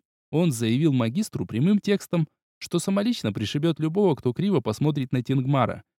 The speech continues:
И ему будет похрену, насколько этот любой родовит, влиятелен и титулован. Так прямо и сказал: "Похрен".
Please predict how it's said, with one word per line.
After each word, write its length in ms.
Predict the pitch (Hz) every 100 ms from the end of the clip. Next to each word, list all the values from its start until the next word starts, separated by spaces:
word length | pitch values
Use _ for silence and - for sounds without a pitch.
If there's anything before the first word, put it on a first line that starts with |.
| _ -
И 80 |
ему 180 | 175 220
будет 300 | 220 226 208
похрену, 460 | - 247 208 185 170 _ -
насколько 500 | 123 143 202 196 -
этот 240 | 180 165
любой 280 | 175 170 196
родовит, 380 | 170 151 175 208 -
влиятелен 600 | 110 127 180 180 160 151
и 120 | 135
титулован. 600 | 135 127 123 151 139 127 _ _ _ _
Так 260 | 139 196 -
прямо 360 | 113 127 147 131
и 40 |
сказал: 480 | - 139 120 104 98 -
"Похрен". 460 | 220 220 185 165